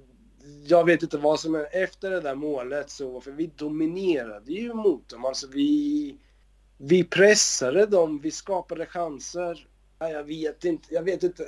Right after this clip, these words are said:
den där Rugani, alltså. Åh, herre. Eh, han, han ger mig så mycket huvudvärk, den där, den där backen, så det är inte, det är inte sant. Eh,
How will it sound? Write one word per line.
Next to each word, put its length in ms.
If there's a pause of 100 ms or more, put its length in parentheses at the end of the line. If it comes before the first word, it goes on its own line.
den 260
där 160
Rugani, 600
alltså. 400
Åh, 340
herre. 180 (960)
Eh, 360 (260)
han, 220 (160)
han 180
ger 280
mig 140
så 240
mycket 300
huvudvärk, 460
den 140
där, 400
den 100
där 120
backen, 600
så 160
det 120
är 40
inte, 580 (580)
det 100
är 40
inte 180
sant. 580 (1300)
Eh, 540